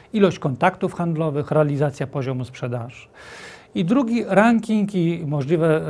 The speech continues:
em, odznaczenie to bycie mistrzem w swojej profesji. To oznacza, e, że jesteśmy dobrze oceniani przez klientów, czyli to jest ocena kompetencji, że skutecznie sprzedajemy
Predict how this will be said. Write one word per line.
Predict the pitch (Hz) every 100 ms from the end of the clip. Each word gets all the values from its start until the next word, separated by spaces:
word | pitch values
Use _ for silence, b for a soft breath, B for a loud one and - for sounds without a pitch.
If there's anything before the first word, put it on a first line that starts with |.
| 143 135
em, | 131 127 127 143
odznaczenie | 170 135 143 135 147 196 233
to | 226 208 180 180 247
bycie | 156 160 170 143 - -
mistrzem | 147 185 190 - 143 127
w |
swojej | - 127 120 117
profesji. | 117 135 120 165 190 196 175 151
To | - 143
oznacza, | 131 135 127 135 120 B B B B -
e, | 135 131 127
że | 120 143
jesteśmy | 135 156 151
dobrze | 135 160 139
oceniani | 135 - 135 135 127
przez | - 127 -
klientów, | 131 147 226 247 196
czyli | - 131
to | -
jest | 117
ocena | 123 120 127 123
kompetencji, | 131 113 117 170 233 233 185
że | 147 131
skutecznie | - - 165 165 147 151 131
sprzedajemy | - 131 120 123 185 202 190